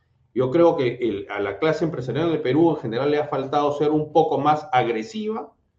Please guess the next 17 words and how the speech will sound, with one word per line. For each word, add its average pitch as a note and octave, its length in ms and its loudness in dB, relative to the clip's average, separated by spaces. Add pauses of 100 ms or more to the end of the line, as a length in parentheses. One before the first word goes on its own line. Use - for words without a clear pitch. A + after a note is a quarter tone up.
(400)
¿no? C#3 460 -4
Y A2 520 -4
reivindicar A2+ 1200 0
el A2 200 0
valor A#2+ 680 2 (260)
y A#2 140 0
el A2 120 4
aporte F3+ 540 2
que C3 120 -2
le A2+ 160 0
hacen E3 440 -2 (140)
a G#2 140 -4
la G#2 140 -6
sociedad. D3+ 680 -4 (1400)
No E3 160 6
existe, - 640 0
digamos, - 540 -2